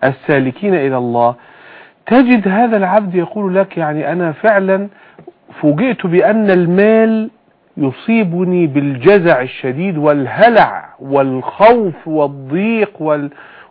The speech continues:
والرعب وال-، والحزن". أيوة، الحزن، الحزن على فوات المال أو الكسب القليل. "وإذا جاءني المال أفرح جدًا، بل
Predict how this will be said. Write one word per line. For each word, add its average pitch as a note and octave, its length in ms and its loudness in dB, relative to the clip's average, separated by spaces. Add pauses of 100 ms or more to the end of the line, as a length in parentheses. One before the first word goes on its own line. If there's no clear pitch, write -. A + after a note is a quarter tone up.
والرعب D3+ 720 4
وال-، D3 420 0
والحزن". C#3+ 1000 0
أيوة، F3 280 2
الحزن، D3+ 580 -2
الحزن F#3+ 440 -2
على D3+ 260 -2
فوات F3+ 480 0
المال F3+ 460 0 (340)
أو C#3+ 160 2
الكسب D#3+ 480 -2
القليل. A#2 460 -10 (1300)
"وإذا A#3+ 500 2
جاءني A3 460 2
المال G3+ 560 0
أفرح G#3 500 2
جدًا، E3 640 -6 (680)
بل D3 220 2